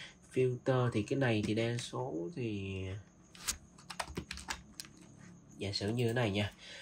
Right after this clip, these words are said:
Mình chọn filter này. Mình đi vào cái đầu tiên đi.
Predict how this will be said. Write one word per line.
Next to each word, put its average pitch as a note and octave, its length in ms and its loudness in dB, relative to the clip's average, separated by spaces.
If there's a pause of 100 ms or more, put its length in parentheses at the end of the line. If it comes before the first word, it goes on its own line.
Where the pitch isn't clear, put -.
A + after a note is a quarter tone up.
(200)
Mình G2+ 140 2
chọn F#2+ 140 4
filter G#2 520 6
này. G2 160 0 (1300)
Mình G2 160 2
đi G2 220 6
vào G2 140 4
cái A2+ 120 2
đầu G2+ 180 6
tiên G2+ 240 4
đi. G#2 120 2